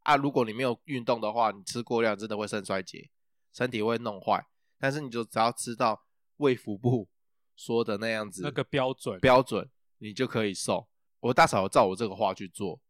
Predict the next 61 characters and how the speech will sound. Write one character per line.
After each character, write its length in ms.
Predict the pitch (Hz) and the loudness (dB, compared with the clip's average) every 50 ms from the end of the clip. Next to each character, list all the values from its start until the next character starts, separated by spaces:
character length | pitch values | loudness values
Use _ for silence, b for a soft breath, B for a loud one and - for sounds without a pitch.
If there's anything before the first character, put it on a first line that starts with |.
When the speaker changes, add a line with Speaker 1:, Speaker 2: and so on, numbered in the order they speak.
| _ _ | _ _
Speaker 1:
然 160 | 104 98 101 | 0 0 0
后 80 | 110 | 0
她 240 | - - 123 131 127 | 0 0 0 0 0
的 140 | 113 107 110 | 0 -4 -8
运 200 | 117 135 120 113 | -8 -10 -12 -6
动 180 | 110 127 117 107 | -6 -6 -6 -6
也 120 | 98 95 | -10 -10
没 100 | 101 113 | -6 -6
有 180 | 113 107 101 101 - | -6 -6 -8 -10 -10
增 220 | - 104 104 104 | -10 -10 -10 -8
加 180 | - 107 101 98 | -4 -4 -2 -2
或 140 | 104 104 95 | -2 -4 -6
什 120 | - 90 | -6 -10
么 140 | 85 85 85 | -12 -14 -12
的， 220 | - - 87 - - _ _ _ _ _ _ _ _ | -12 -12 -12 -12 -16 _ _ _ _ _ _ _ _
她 100 | - - | -10 -10
就 160 | - 120 117 | -8 -8 -8
真 180 | - 113 113 110 | -6 -6 -4 -4
的 240 | 107 101 90 95 107 _ _ _ _ _ _ _ | -4 -4 -4 -6 -12 _ _ _ _ _ _ _
慢 140 | 123 117 113 | -4 -4 -2
慢 200 | 117 110 107 95 | -2 -4 -4 -4
的 100 | 98 90 | -8 -8
变 220 | - 107 98 90 | -6 -6 -6 -6
瘦 280 | - - 104 92 85 - | -4 -4 -2 -4 -4 -6
了。 160 | - - - _ _ _ _ | -10 -16 -20 _ _ _ _
Speaker 2:
那 180 | 202 214 190 170 _ _ - 143 | -2 -2 -2 -2 _ _ -10 -8
人 120 | 131 127 | -8 -4
家 140 | 131 165 170 | -2 -2 -4
说 220 | 156 - 160 151 | -4 -4 -6 -4
的 180 | 147 147 127 120 | -4 -4 -6 -6
喝 260 | - _ - 156 151 | -6 _ -2 -2 -2
高 320 | - _ - 151 156 151 165 | -2 _ -2 -2 -2 -2 -4
蛋 280 | - 180 156 127 117 104 | -2 -2 -4 -4 -6 -8
白 280 | - 104 95 92 110 120 | -10 -10 -8 -10 -12 -10
那 100 | 143 135 | -10 -8
个 180 | - 117 107 | -6 -8 -8
是？ 380 | - - - 127 117 110 107 - _ _ _ _ _ | -8 -8 -8 -6 -6 -8 -10 -14 _ _ _ _ _
Speaker 1:
可 180 | - 135 151 175 | 2 4 4 6
以 80 | 180 160 | 8 8
啊， 120 | 131 123 | 6 6
你 80 | 117 110 | 6 4
可 120 | 143 147 | 4 4
以 60 | 135 | 4
喝 160 | 127 131 131 | 6 4 4
高 180 | 120 135 127 131 | 6 6 6 6
蛋 180 | 143 127 117 107 | 6 4 4 2
白 120 | 107 104 | -2 -2
粉， 20 | |
Speaker 2:
那 80 | 104 185 | 0 0
个 120 | - 175 | 2 2
也 200 | 143 127 113 98 | 2 2 -2 -4
是 220 | 95 - - 143 - | -8 -10 -10 -10 -10
可 120 | - - | -4 4
以 40 | - | 6
的。 40 | 143 | 6
Speaker 1:
做 80 | 131 | 6
补 260 | 113 95 107 101 95 92 | 6 4 -2 -6 -6 -6
充， 360 | - - 117 104 104 110 107 | 2 4 4 4 4 2 -4
只 180 | - 113 113 | -4 -4 -4
是， 300 | 107 113 170 175 165 143 - _ _ _ _ _ _ | 2 4 6 6 6 4 0 _ _ _ _ _ _
呃， 580 | 127 120 117 117 117 113 117 113 113 117 123 | 0 0 2 2 0 0 -2 -2 -4 -4 -6